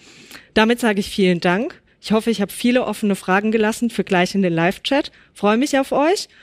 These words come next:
und bedanke mich, dass ich heute hier sein darf.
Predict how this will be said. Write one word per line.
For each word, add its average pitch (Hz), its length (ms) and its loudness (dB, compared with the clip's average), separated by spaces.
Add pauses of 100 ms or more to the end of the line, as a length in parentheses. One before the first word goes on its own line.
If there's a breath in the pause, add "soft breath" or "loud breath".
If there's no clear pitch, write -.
(220 soft breath)
und 202 540 0
bedanke 170 340 0
mich, 214 140 0
dass 233 200 0
ich - 120 -4
heute 262 180 2
hier 302 160 2
sein 170 220 -2
darf. 156 220 -4